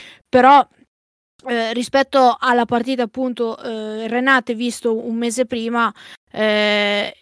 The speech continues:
è stato anche molto fortunato a trovare l'errore di Israel, come è stato poi fortunato a trovare un rig-, quel rigore di cui abbiamo parlato prima.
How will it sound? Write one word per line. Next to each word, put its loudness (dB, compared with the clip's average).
è -8
stato 2
anche 2
molto -2
fortunato -2
a -4
trovare 0
l'errore 0
di -4
Israel, -2
come -2
è -10
stato -6
poi -4
fortunato -4
a -6
trovare 2
un 2
rig-, -4
quel -2
rigore 2
di -10
cui -2
abbiamo -2
parlato -4
prima. -4